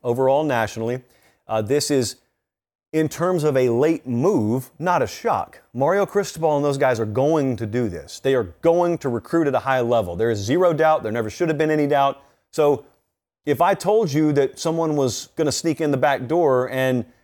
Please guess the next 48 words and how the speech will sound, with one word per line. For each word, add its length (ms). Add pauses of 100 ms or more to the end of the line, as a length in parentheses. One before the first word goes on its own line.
(160)
take 220
a 40
kid 320
from 560
the 200
perceived 580
leader 540 (120)
by 220
virtually 420
everyone, 380
which 160
was 100
Florida, 440 (260)
it 100
was 120
gonna 180
be 140
Miami. 440 (280)
That's 200
not 160
a 40
surprise. 420
I 60
don't 100
think 140
Alabama 480
was 120
a 60
factor 320
in 80
this 160
really 180
late, 360
um, 320
but 160
I, 180 (640)
I 80
think, 380
as 160
you 80
can 140
see, 360 (480)
Mario 260
Cristobal 440
and 100
Miami 320
were. 180
So 360